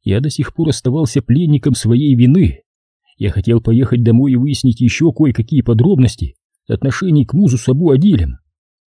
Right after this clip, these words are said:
Но неожиданно для себя выбрал иной маршрут. Когда прозвучал вечерний призыв к молитве,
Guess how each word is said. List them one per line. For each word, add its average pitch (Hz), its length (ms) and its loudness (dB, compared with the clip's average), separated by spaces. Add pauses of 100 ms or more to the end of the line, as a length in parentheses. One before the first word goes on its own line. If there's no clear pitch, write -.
(260)
Но 113 320 0
неожиданно 113 640 2
для 107 120 0
себя 117 540 0 (440)
выбрал 147 500 0
иной 127 380 2
маршрут. 127 580 -2 (960)
Когда 101 380 -2
прозвучал 113 580 0
вечерний 117 460 0
призыв 117 380 0
к - 80 -8
молитве, 120 500 0